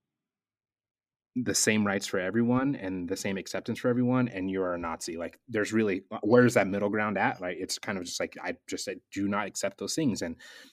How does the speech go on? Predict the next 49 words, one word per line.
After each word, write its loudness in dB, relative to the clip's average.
and -8
they -4
choose -2
not -8
to -6
accept -8
the -4
other -6
thing. -12
So 0
it's, -2
it's -6
tough -2
in 6
the 6
world 0
of -6
that, -4
but -4
I -2
think -2
if -6
you're -2
doing 4
what -2
you -8
should -2
do 0
and -4
curating 2
who -2
you're 0
around, -4
who -2
you're 0
playing -8
games -10
with, -8
and -6
really, -4
like, -10
taking 4
the 2
time -6
to -8
understand -8
who -8
people -8
are, -4